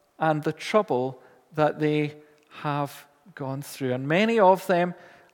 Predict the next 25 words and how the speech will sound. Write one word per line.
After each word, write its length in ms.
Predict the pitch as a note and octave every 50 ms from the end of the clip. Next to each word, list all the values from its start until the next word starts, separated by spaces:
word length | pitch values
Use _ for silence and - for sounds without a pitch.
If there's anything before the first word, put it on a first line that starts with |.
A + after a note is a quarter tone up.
| _ - -
have 480 | - E3+ D#3+ D#3+ D3+ D3+ C#3+ - - - - - _ _ _ _
lost 680 | G3 C#3+ D3+ D#3 D#3+ E3 D#3 - - - - - - _ _ _ _ _ _ _ _ _
their 540 | D#4 F#3 - D3+ C#3 C3+ C3+ C3+ C#3 C#3 - - - _ _ _ _ _ _ _ _ _ _ _ _ G3+
lives. 760 | C#3 C3+ B2+ B2+ C3 C3 C#3 - - - - - - - - _ _ _ _ _ _ _ _ _ _ _ _ _ _ _ _ _ _ - _ - - - - _ - _ _ _ _ _ _ _ _ _ _ _ _ _ _ _ _ _ _ _ _ _ _ _ _ _ _ _ _ _ _ _ _ _ _ _ _ _ _ _ _ _ _ _ _ _
And 180 | - F3 F#3 F#3+
they 80 | G3+ G3+
are 100 | G3 F#3
given 320 | F#3+ G#3+ A3 A3 B3 B3+
these 220 | B3 A#3 G#3+ -
white 400 | - - - G3+ F#3+ F#3+ G3 -
robes. 600 | B2+ B2 A#2 A2 A#2 A#2 - - - - - - - - - _ _ _ _ _ _ _ _ _ _ _ _ _ _ _ _ _ _ -
White 220 | A3 A#3+ B3+ A3+
robes 440 | G#3 G3+ G#3 G#3 G#3 G3+ G3+ - -
that 200 | - F#3 D#3+ D#3
we 300 | E3 E3 E3 E3 E3 D#3+
are 160 | - C#3+ D3
told 500 | C#3+ - - - E3+ E3+ E3+ E3+ D#3+ D#3+ -
are 160 | - C#3 C#3
washed 500 | C3+ C3+ D#3 F3+ G3 F#3 - - - -
in 160 | - D#3 D3+ D3+
the 80 | C#3+
blood 280 | C#3 - C#3+ C#3+ C#3+ C#3
of 160 | C#3 C3+ -
the 100 | C3+ B2+
Lamb. 480 | B2+ A#2 A#2 A2+ A#2 A#2+ B2 B2 A#2+